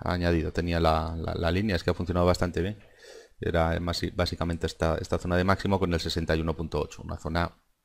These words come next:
que sabemos que puede ser un poco complicada, no es un doble suelo que tuviera, digamos, limpia la, la proyección. Y ahora vamos a dejar el,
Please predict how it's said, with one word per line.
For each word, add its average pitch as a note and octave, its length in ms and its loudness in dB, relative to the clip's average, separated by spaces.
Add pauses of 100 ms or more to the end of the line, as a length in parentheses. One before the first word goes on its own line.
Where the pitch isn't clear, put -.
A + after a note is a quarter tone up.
(500)
que - 120 -6
sabemos E2 420 -4
que D#2 140 -4
puede D#2+ 200 0
ser E2+ 120 -2
un E2 60 -4
poco E2 220 0
complicada, D#2 460 -2
no E2 160 0
es E2 100 -4
un E2 80 -4
doble D#2+ 220 0
suelo E2 360 0 (420)
que F2 100 0
tuviera, D#2+ 320 2
digamos, E2 680 0
limpia F2 380 2
la, E2 220 8
la F2 120 6
proyección. E2 520 2 (580)
Y A2 160 8
ahora C3+ 480 12 (320)
vamos G#2+ 300 4
a G#2 60 8
dejar G#2 360 10
el, F#2 760 8